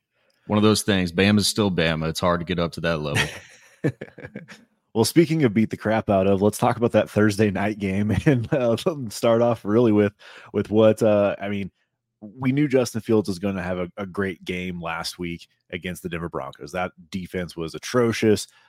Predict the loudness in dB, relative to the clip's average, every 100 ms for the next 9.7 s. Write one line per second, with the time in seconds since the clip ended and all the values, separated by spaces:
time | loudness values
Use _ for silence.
0 | -10 -4 -2 -4 -6 -8 0 2 4 2
1 | 2 -2 0 0 0 -4 -10 -14 -18 -20
2 | _ _ _ _ _ _ -12 -8 -4 -2
3 | 0 2 4 2 2 2 2 4 4 4
4 | 0 2 2 4 0 -2 -2 -2 -2 -4
5 | -6 -12 -8 -6 -4 -4 -6 -6 -6 -6
6 | -6 -8 -8 _ -20 -20 -4 -2 -2 0
7 | 2 4 2 0 -2 -4 -2 -2 -4 -6
8 | -4 -4 -6 -10 -10 -10 _ _ _ _
9 | -4 -2 -2 -2 -2 -4 -6